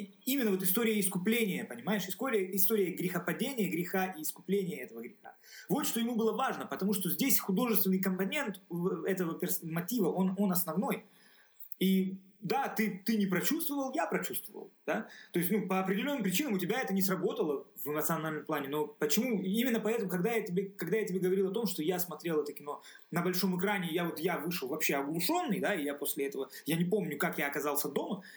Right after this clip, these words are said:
э, я именно в этом плане это, это и имел в виду, потому что я, я вот видел все это на огромном экране, и все это было вот именно три с половиной часа непрерывно, и когда я понимаю, что вот сейчас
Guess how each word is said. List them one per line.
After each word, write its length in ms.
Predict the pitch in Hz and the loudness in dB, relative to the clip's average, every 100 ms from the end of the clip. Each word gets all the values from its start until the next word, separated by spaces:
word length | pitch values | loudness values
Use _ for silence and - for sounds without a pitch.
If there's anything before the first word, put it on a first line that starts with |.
| - | 0
э, 100 | 185 | 2
я 160 | 202 | 2
именно 300 | 233 269 247 | 0 -2 0
в 40 | 233 | 0
этом 220 | 262 214 | 0 0
плане 380 | 220 220 208 190 | 0 2 2 2
это, 100 | 190 | 2
это 240 | 208 202 | 2 2
и 140 | 180 180 | 0 2
имел 200 | 185 175 | 2 2
в 60 | |
виду, 180 | 175 165 | 2 2
потому 220 | - 147 | 0 -2
что 140 | 156 156 | 0 0
я, 140 | 190 165 | 2 2
я 100 | 202 | 0
вот 120 | 175 | 0
видел 160 | 202 175 | 0 0
все 200 | - 147 | 0 -2
это 120 | 135 | -4
на 160 | 127 - - - - | -8 -14 -18 -20 -4
огромном 460 | 156 202 220 196 185 | 0 0 2 0 2
экране, 440 | 214 233 202 170 | 0 0 0 -2
и 220 | 160 156 | -2 0
все 240 | - 226 208 | 2 4 2
это 140 | 190 | 0
было 160 | 180 170 | -2 -2
вот 80 | 160 | -2
именно 200 | 185 170 | 0 0
три 240 | 151 202 202 | 0 -2 0
с 60 | 180 | 0
половиной 380 | 180 180 175 | 0 0 0
часа 520 | 175 - - 190 185 - - 190 | 0 2 2 2 -2 -8 -16 -4
непрерывно, 520 | 185 175 190 285 277 170 | 0 2 2 2 0 0
и 60 | |
когда 200 | 160 175 | 0 0
я 60 | 190 | 0
понимаю, 340 | 185 196 196 | 0 0 0
что 120 | 190 | 0
вот 100 | 151 | 0
сейчас 400 | - 175 208 190 | 0 2 0 -2